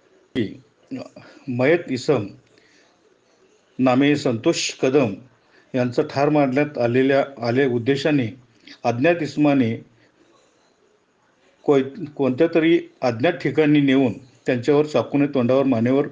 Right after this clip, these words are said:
व छातीवर वार करून गंभीर जखमी करून त्यांचा खून केला होता. त्यामध्ये जो फरारी, अ, संशयित आरोपी असणारे सदर गुन्ह्यासाठी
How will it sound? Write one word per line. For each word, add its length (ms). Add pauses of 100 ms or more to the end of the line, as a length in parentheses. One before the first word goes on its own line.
(720)
व 140 (120)
छातीवर 440 (1200)
वार 260
करून 380 (720)
गंभीर 260
जखमी 300
करून 180
त्यांचा 280 (120)
खून 160
केला 220
होता. 320 (600)
त्यामध्ये 680 (1900)
जो 280 (180)
फरारी, 400 (160)
अ, 100
संशयित 480
आरोपी 540 (460)
असणारे 440 (4000)
सदर 240
गुन्ह्यासाठी 880